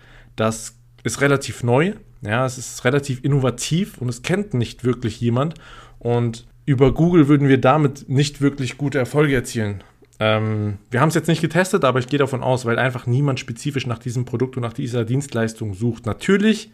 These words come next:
könnten wir in die Breite gehen und nach dem allgemeinen Überbegriff sozusagen,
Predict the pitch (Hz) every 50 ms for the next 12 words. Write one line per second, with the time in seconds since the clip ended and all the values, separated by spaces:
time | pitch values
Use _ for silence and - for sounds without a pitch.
0 | _ _ _ _ _ _ _ _ - 139 135 120 123 131 120 113 113 113 - 139
1 | 135 143 143 - 135 - 156 160 170 196 214 - - - - - - _ _ -
2 | 120 120 120 113 - 120 117 113 - 123 113 - - 123 147 143 143 127 120 117
3 | 113 110 107 104 104 - - - 147 151 139 - 120 117 - - 120 - - 120
4 | - - 110 107 113 110 110 110 107 101